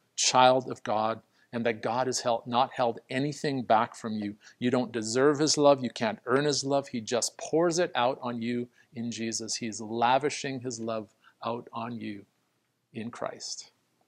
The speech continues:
Receive that anew and afresh and let your heart be filled with gratitude. And then secondly, gratitude flows from an awareness of God's presence in Christ. One of the things that we're promised in Christ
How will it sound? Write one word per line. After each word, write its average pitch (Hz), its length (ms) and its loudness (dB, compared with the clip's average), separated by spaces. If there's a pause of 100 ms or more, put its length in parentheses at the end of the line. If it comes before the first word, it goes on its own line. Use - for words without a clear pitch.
Receive 120 460 -4
that 113 340 0
anew 113 260 -6
and 110 80 -8
afresh - 440 -10
and 110 100 -8
let 110 120 -6
your 117 120 -8
heart - 300 -6
be - 100 -10
filled 117 280 -10
with 113 120 -16
gratitude. 113 580 -10 (720)
And 127 100 0
then 135 140 4
secondly, 147 480 8
gratitude 131 580 6
flows 131 380 4
from 123 220 0
an 120 100 2
awareness 120 540 4
of 113 100 -8
God's 117 300 4
presence 117 520 -4
in 113 120 -10
Christ. 110 380 -4
One 123 120 -2
of 127 80 0
the 113 60 -14
things 120 320 -4
that 123 120 -6
we're 117 100 -4
promised 120 540 -4
in 127 160 -6
Christ - 540 -2